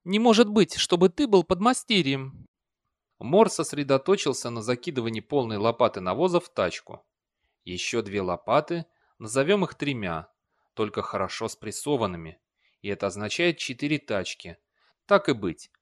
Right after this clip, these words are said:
пусть будет пять, прежде чем я дойду до середины. "Он говорит", теперь голос Изабель звучал громче, "что подмастерья становятся хозяевами, а двух смертей не бывает. Так что ты просто слуга и должен делать, что я тебе говорю".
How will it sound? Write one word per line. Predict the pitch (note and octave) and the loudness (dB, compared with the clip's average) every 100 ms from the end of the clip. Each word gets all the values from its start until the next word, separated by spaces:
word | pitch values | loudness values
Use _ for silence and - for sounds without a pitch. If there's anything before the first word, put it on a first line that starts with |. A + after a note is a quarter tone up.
| _ _ | _ _
пусть | A#3+ F3 | -4 -2
будет | C#3+ B2+ - - | 0 0 -2 -4
пять, | F#2+ - - | -6 -6 -12
прежде | A2 G#2 G2 F#2+ | -6 -6 -4 -10
чем | - | -10
я | F#2+ F#2 | -8 -8
дойду | F2+ F2 D#3+ | -6 -4 -4
до | E3+ | -4
середины. | - D3 C#3 A#2 F#2 E2 - _ _ _ _ _ _ _ - - - | -4 -6 -8 -8 -12 -14 -18 _ _ _ _ _ _ _ -20 -18 0
"Он | G#3 G3+ | 0 4
говорит", | G3 G3+ G#3+ D#4 - - _ _ _ - | 6 8 6 2 -2 -16 _ _ _ -18
теперь | G#2+ G#2 | -12 -8
голос | A2 A#2 A2 A2+ | -4 -2 -2 -4
Изабель | A2 A2+ E3 | -6 -4 -6
звучал | A#2+ A2+ C#3 C3 | -6 -4 -2 -2
громче, | B2 A#2+ G2 - F2 _ - - | -4 -8 -8 -14 -18 _ -20 -12
"что | - A#2+ | -6 -2
подмастерья | B2+ A#2 C3+ C#3 - F#3 A3 | -2 0 0 -2 -2 0 2
становятся | A3 G3 F#3 F#3+ F#3+ F#3+ | 2 2 2 2 2 2
хозяевами, | G#3+ G3 G#3+ F3+ A#2+ G2+ F#2+ - _ | 4 4 6 4 2 -4 -8 -12 _
а | A#2 | -4
двух | B2 C3 E3+ - | -2 2 2 2
смертей | A3+ A3 - G3+ | -2 -4 0 0
не | G3+ | 2
бывает. | G3 A#3 G3 E3 E3+ - _ _ _ _ - | -2 4 4 4 0 -10 _ _ _ _ -2
Так | B2+ - | 0 0
что | - | -6
ты | D3+ - | -6 -2
просто | G3+ B3 - G#3+ | 2 2 2 -2
слуга | - G#3+ F3 A#2 A2 - _ _ _ | 0 -4 -2 -2 -4 -8 _ _ _
и | B2+ | -6
должен | C3 D3+ C#3 C#3+ | 2 2 2 -2
делать, | C3 A3 F3 - | 0 2 4 2
что | - | 0
я | F#3 G3 | 0 0
тебе | F3 E3+ | 0 0
говорю". | E3+ F3+ F#3 C#3 C#3 | 4 4 4 4 0